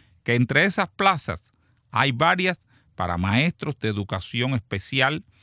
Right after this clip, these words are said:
para intérpretes de lenguaje de señas que hablen inglés, para consejeros, psicólogos y todo el personal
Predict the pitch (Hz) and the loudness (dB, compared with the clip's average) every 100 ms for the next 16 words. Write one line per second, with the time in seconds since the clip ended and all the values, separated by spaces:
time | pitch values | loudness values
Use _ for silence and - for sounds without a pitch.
0 | - - _ 135 135 131 123 - 175 190 | -20 -20 _ 2 4 4 2 2 0 0
1 | 151 139 117 104 107 104 107 127 147 147 | -4 -2 -2 0 0 2 0 0 0 0
2 | 113 101 - 156 165 156 - _ _ - | -2 -2 -2 0 2 0 -2 _ _ -2
3 | 104 120 147 139 113 104 - 101 101 117 | 4 4 2 0 -2 -4 0 2 4 4
4 | 139 185 - _ _ _ _ _ - 151 | 2 0 -6 _ _ _ _ _ 2 4
5 | 151 147 - 127 117 123 110 151 180 165 | 4 2 2 0 2 0 0 0 0 -2
6 | 151 - - 110 - 160 180 190 175 175 | -6 -8 -6 -6 -6 -2 0 0 0 -2
7 | - - _ _ 139 123 - 208 208 156 | -6 -14 _ _ -6 -6 -2 2 2 2
8 | - _ 117 104 - 104 113 104 120 - | -2 _ -6 -4 -4 -4 -2 0 0 -2